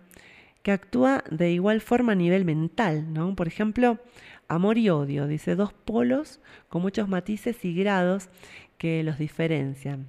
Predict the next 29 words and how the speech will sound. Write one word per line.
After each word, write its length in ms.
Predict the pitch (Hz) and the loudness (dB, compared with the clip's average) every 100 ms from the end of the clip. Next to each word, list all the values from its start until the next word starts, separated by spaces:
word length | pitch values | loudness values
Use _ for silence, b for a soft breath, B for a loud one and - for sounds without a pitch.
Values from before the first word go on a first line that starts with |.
| B B B B B | B B B B B
Y 80 | 196 | -2
en 120 | 208 | 0
realidad 580 | 233 247 262 208 202 - - | 0 0 2 2 0 -4 -8
encontramos 640 | 170 175 175 214 240 190 | -6 -4 -4 -2 -4 -4
infinitos 640 | 180 170 - 180 208 240 | -4 -6 -6 -4 -4 -4
niveles 460 | 214 170 175 202 190 | -2 -2 -2 -2 -2
de 100 | 160 | -4
precisión 960 | - - 160 156 156 - - 202 190 180 | -4 -2 -2 -4 -10 -10 -4 -2 -2 -4
entre 320 | 156 156 160 | -8 -8 -4
un 80 | 175 | -4
extremo 420 | 170 - - 202 196 | -4 -8 -6 -4 -2
y 60 | |
el 140 | 156 151 | -2 -4
otro". 280 | 135 143 - B B B B - | -6 -10 -14 B B B B -2
Igual 320 | 160 214 233 - | 4 4 4 -2
acá 260 | 156 - 180 | -6 -2 0
yo 320 | - 185 180 | 2 0 0
disiento 580 | 156 151 - 185 170 160 | -6 -10 -4 -2 -2 -2
con, 240 | 143 139 135 | -4 -6 -10
con 120 | 143 | -10
la 60 | |
autora 440 | 139 143 - 160 151 | -8 -8 -6 -4 -4
acá 180 | 151 151 | -4 -4
de 120 | 147 | -2
Mundo 300 | 143 151 143 | -2 -2 -2
Pránico, 480 | 156 160 151 147 151 | 0 0 -2 -4 -4
porque 280 | 131 127 131 - - - _ _ _ - | -4 -6 -10 -14 -20 -20 _ _ _ -10
para 220 | 139 139 | -6 -4
mí 420 | 151 185 185 165 | -2 0 0 -2